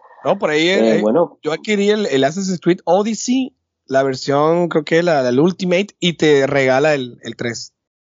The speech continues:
Speaker 1: de chévere, ahí como que
Speaker 2: Bueno,
Speaker 1: ahí,
Speaker 2: podría-, podríamos <laughs> seguir, pues, eh, eh, por varias horas más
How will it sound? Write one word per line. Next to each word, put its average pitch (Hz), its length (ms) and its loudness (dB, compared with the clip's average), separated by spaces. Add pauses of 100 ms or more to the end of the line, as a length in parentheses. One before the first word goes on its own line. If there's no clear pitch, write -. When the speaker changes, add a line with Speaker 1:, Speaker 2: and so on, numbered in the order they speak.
Speaker 1:
de 123 140 2
chévere, 127 340 0
ahí 120 60 -4
como 220 160 -4
que 123 160 -2
Speaker 2:
Bueno, 113 240 0
Speaker 1:
ahí, 117 80 -6
Speaker 2:
podría-, - 140 -20 (320)
podríamos 117 420 -4
<laughs> - 20 -18
seguir, 131 480 -6
pues, 117 440 -4
eh, 95 560 -6 (360)
eh, 98 380 0
por 101 320 -2
varias 104 380 -4
horas 123 180 -2
más 123 260 -4